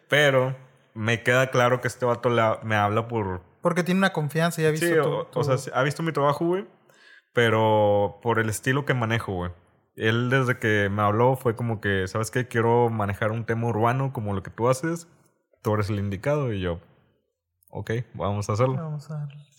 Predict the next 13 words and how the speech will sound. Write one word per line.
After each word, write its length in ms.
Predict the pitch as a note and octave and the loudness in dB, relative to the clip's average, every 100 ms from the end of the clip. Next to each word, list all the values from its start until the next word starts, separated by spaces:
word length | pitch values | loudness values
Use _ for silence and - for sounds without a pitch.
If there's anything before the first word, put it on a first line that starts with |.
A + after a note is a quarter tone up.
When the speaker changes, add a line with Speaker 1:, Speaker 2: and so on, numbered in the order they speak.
| - - | -20 -4
Speaker 2:
¿Cuándo 260 | - E3+ F3 | 2 2 2
inicia 460 | E3+ E3 - E3+ | 0 -2 -2 0
este 220 | D#3+ D#3 D#3+ | -2 -4 -10
proyecto? 440 | D#3+ D#3+ D#3+ F#3 _ _ _ _ _ _ _ _ | -8 -10 -10 -20 _ _ _ _ _ _ _ _
Speaker 1:
En 200 | - A#2+ | -4 0
agosto 340 | A#2 A2+ A#2+ D3 | 2 4 2 0
empezamos 340 | C3 B2 A#2+ | -4 -2 -2
grabaciones. 420 | B2 A#2+ G2+ A2+ D#3+ | 2 2 2 2 2
Speaker 2:
En 60 | |
agosto 360 | E3 D#3 E3+ - | 4 4 2 0
in-, 220 | F3 F3+ | -4 -4
inicia. 440 | F3 E3 D#3 E3 D3+ | -4 -4 -4 -6 -4
Speaker 1:
Eh, 400 | G2+ A2 G#2+ F#2+ | 0 2 2 0